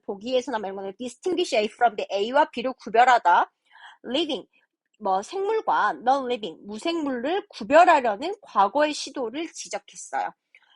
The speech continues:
전통적으로 유기체들은 말해지고 있네요. 뭐라고? To eat, breathe, excrete, grow, move, respond, stimulate, reproduce. eat, 먹고, 숨쉬고, excrete, 배설하고, 밑에 뜻 나왔죠? grow, 자라고, move,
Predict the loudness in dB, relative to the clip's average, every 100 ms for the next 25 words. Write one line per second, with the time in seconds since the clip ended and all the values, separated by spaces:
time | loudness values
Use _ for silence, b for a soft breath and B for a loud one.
0 | -8 -6 -2 -2 -2 0 0 -2 -4 -4
1 | -2 -2 -4 -8 -6 -8 -2 -4 -2 -2
2 | -2 0 4 4 4 -2 -6 -6 -6 -4
3 | -6 -4 4 4 6 2 2 -2 -14 -10
4 | -10 _ -6 -6 -6 _ 2 4 4 _
5 | _ _ -14 -14 -20 -10 -8 -6 -4 -2
6 | -2 -4 -4 -6 -8 -8 -8 -4 -4 -4
7 | -12 -10 -2 -2 -2 -4 -8 -4 -4 -4
8 | -12 -20 _ _ -6 -6 -6 4 4 4
9 | -6 0 0 -2 _ -8 -2 -2 -2 -8
10 | -4 2 2 0 -16 -14 -8 -8 -6 -10
11 | -4 -4 2 4 4 -2 -14 -8 -4 -2
12 | -2 4 4 4 0 2 0 -4 -6 -2
13 | -2 -2 -6 B B B -12 -6